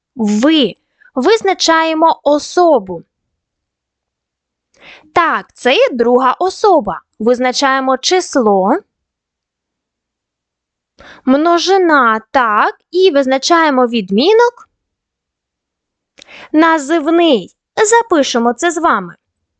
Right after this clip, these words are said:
Ви, друга особа, множина, називний відмінок. Наступний особовий займенник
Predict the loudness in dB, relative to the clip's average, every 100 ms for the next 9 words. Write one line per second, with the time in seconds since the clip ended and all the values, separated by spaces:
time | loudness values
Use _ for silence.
0 | _ _ _ _ _ _ _ _ _ _
1 | _ _ _ _ _ _ _ _ _ _
2 | _ _ _ _ _ -12 -8 -2 0 0
3 | 0 -2 -8 _ _ -8 0 2 2 2
4 | -2 0 -2 -2 -2 0 2 0 -2 -2
5 | -4 -2 2 0 0 0 0 0 0 -4
6 | _ -4 0 0 -2 -2 2 2 0 -2
7 | 0 0 -2 _ _ _ _ _ _ _
8 | _ _ _ _ _ _ _ _ _ _
9 | _ _ _ _ _ _ _ _ _ _
10 | _ _ _ _ _ _ _ _ -2 -2
11 | -2 -4 -4 -2 -2 0 -2 -2 0 2
12 | 0 0 0 2 2 2 0 -4